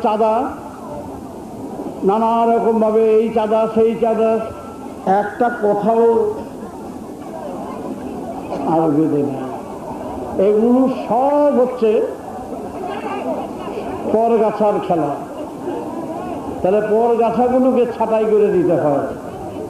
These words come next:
আর খেতে যখন আগাছা থাকে, সেগুলো নিজে ফেলে দিতে হয়। আজকের সমাজটা পরগাছায় ভরে গেছে, আগাছায়।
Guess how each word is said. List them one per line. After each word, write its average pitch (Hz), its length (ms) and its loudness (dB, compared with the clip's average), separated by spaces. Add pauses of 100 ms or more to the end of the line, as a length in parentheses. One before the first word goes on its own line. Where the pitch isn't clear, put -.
(680)
আর 196 220 2 (1160)
খেতে 214 320 4
যখন 226 540 2 (380)
আগাছা 214 540 2
থাকে, 208 440 2 (440)
সেগুলো 214 360 6
নিজে 214 600 4 (840)
ফেলে 196 220 4
দিতে 165 240 2
হয়। 135 260 -4 (1080)
আজকের 208 420 2 (140)
সমাজটা 233 720 2 (280)
পরগাছায় 208 760 2
ভরে 180 240 2
গেছে, 160 300 0
আগাছায়। 147 520 0